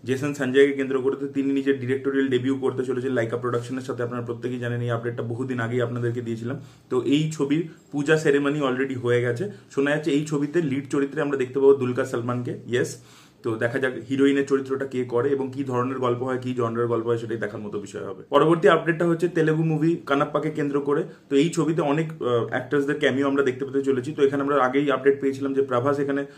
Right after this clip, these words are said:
Lord শিবের চরিত্রে play করছেন এবং তার অপোজিটে পার্বতীর চরিত্রে আমরা কঙ্গনা রানাবতকে দেখতে পেতে চলেছি। ইয়েস,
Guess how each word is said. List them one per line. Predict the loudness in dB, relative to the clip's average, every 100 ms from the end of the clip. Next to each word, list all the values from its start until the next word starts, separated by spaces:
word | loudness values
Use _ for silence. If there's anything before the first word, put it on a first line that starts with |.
| -10
Lord | 0 0 0
শিবের | -2 -2 -2
চরিত্রে | -2 -2 0 2 2 0 -18 -6
play | -2
করছেন | -2 -2 -4 -6 -10 -18 _ _ _ _ -12 -2
এবং | 2 4
তার | 4 4
অপোজিটে | 2 0 0
পার্বতীর | 0 2 2 0 -2
চরিত্রে | -2 -4 -2
আমরা | -2 -2 -4 -8 -10
কঙ্গনা | -4 0 4
রানাবতকে | 4 2 0 0
দেখতে | -2 0 -2
পেতে | -2
চলেছি। | -6 -6 -6 -4
ইয়েস, | -4 -6